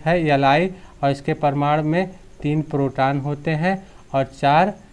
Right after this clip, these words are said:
न्यूट्रॉन होते हैं और इसके बाहरी कक्षा में तीन इलेक्ट्रॉन होते हैं। तो ये हमारा लिथियम परमाणु है। इसी तरह से अगला तत्व हमारा है, अ, लिथियम,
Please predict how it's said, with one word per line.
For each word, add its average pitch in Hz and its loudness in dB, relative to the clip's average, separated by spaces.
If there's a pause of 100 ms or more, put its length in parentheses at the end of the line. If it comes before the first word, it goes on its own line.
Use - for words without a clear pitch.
(240)
न्यूट्रॉन 139 0
होते 147 -4
हैं 180 -4 (320)
और 139 2
इसके 139 -4
बाहरी 135 0
कक्षा 139 -4
में 139 -2
तीन 156 -4
इलेक्ट्रॉन 135 -2 (220)
होते 127 -4
हैं। 107 -6 (760)
तो 143 0 (140)
ये 160 6
हमारा 156 4
लिथियम 151 4
परमाणु 151 2
है। 175 -2 (160)
इसी 165 0
तरह 170 6
से 190 0 (440)
अगला 156 6
तत्व 165 2
हमारा 151 4
है, 185 2 (840)
अ, 147 2
लिथियम, 147 2